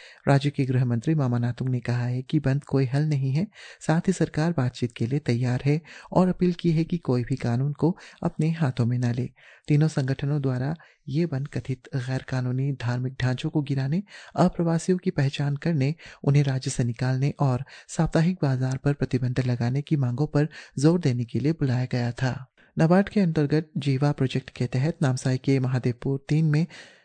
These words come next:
ऑयस्टर मशरूम की खेती पर क्षमता निर्माण प्रशिक्षण का आयोजन किया गया। नौसाप के जरिए लागू की गई यह पहल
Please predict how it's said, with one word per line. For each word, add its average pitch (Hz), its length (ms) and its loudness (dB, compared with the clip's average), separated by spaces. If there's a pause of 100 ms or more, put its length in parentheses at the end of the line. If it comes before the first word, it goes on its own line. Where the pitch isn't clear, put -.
(140)
ऑयस्टर 175 340 2
मशरूम 151 380 0
की 151 120 0
खेती 123 320 -2
पर 127 180 -2
क्षमता 135 480 -2
निर्माण 123 360 0
प्रशिक्षण 131 480 -4
का 123 160 -2
आयोजन 123 380 0
किया 123 240 0
गया। 131 240 -2 (540)
नौसाप 135 440 0
के 135 200 0
जरिए 123 400 0
लागू 131 300 -2
की 127 240 0
गई 127 200 2
यह 127 140 -2
पहल 156 320 0